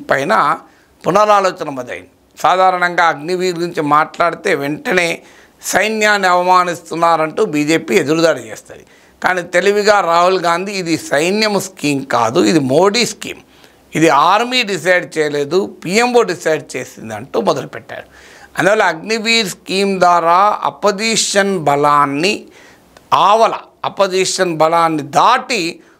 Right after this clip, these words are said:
ఒక విస్తృతమైన మద్దతును సమీకరించే ప్రయత్నం. ఇలా మోడీ ప్రభుత్వం is forced to relook,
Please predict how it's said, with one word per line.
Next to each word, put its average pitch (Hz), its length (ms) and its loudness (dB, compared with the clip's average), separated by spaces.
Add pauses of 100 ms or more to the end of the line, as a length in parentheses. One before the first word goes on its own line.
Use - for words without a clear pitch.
(160)
ఒక 190 160 -2
విస్తృతమైన 196 1120 0
మద్దతును 151 880 -2
సమీకరించే 156 1000 0
ప్రయత్నం. 151 520 -4 (400)
ఇలా 147 160 2
మోడీ 156 300 0
ప్రభుత్వం 165 640 -2
is - 40 -8
forced 233 640 2
to 170 160 -4
relook, 196 460 -2